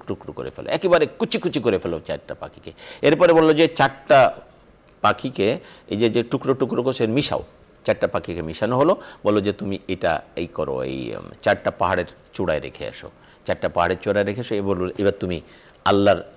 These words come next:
হুকুমে তাদেরকে জীবিত হওয়ার জন্য আহ্বান করো।" আল্লাহু আকবার। বিইজনিল্লাহ, আল্লাহর হুকুমে তোমরা জীবিত হয়ে যাও। তো আল্লাহর হুকুমে বললেন যে, "এই তোমরা আল্লাহর হুকুমে জীবিত হয়ে যাও।"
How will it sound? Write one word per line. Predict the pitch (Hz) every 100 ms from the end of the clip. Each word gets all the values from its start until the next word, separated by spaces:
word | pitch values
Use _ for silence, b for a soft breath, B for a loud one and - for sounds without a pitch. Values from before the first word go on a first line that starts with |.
| -
হুকুমে | 107 - 120 92 80
তাদেরকে | 98 92 90
জীবিত | 90 101 113
হওয়ার | 87 85
জন্য | 73 80
আহ্বান | 69 71 64 -
করো।" | 65 - -
আল্লাহু | - 76 69
আকবার। | - - - - _ -
বিইজনিল্লাহ, | 196 214 185 160 104 -
আল্লাহর | - 131 156
হুকুমে | 151 151 151
তোমরা | 151 143
জীবিত | 131 131 107
হয়ে | 92 82
যাও। | 76 B B -
তো |
আল্লাহর | 147 160 160
হুকুমে | 156 156 156
বললেন | 147 147 147
যে, | 151
"এই | 151
তোমরা | 147 139
আল্লাহর | 139 143
হুকুমে | 135 147 127
জীবিত | 139 160
হয়ে | 123 101
যাও।" | 87